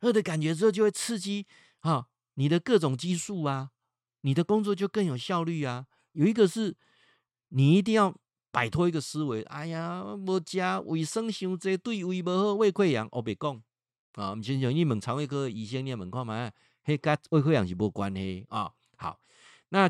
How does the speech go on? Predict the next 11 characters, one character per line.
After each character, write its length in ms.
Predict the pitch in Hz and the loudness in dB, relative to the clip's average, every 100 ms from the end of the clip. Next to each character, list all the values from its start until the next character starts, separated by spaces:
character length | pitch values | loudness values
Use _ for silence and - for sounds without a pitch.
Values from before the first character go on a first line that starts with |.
| - | 0
这 140 | - 294 | -2 2
个 100 | 233 | 4
迷 160 | 165 | 4
思 300 | 165 190 196 - | 0 0 -4 -6
你 280 | 113 104 85 _ _ _ _ | -6 -6 -6 _ _ _ _
跳 220 | 202 165 | 4 4
脱 160 | 147 147 | 4 0
掉 180 | 151 | 0
之 140 | 117 123 | -2 -4
后 140 | 113 | -6
呢， 160 | 101 | -8